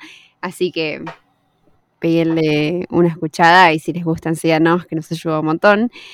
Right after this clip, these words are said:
Y a mí me pueden seguir en Twitter como Lunática con doble T y K en Twitter.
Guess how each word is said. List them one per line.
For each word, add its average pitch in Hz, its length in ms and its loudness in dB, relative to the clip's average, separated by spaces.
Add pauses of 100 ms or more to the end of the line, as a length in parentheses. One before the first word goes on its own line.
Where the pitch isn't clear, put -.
(200)
Y 233 160 0
a 247 80 6
mí 254 120 4
me 254 100 4
pueden 233 220 4
seguir 214 240 2
en 208 140 2
Twitter 233 320 2
como 180 220 4
Lunática 185 540 4
con 170 180 2
doble 170 260 4
T 185 200 4
y 180 100 4
K 190 320 8
en 185 140 4
Twitter. 165 440 -4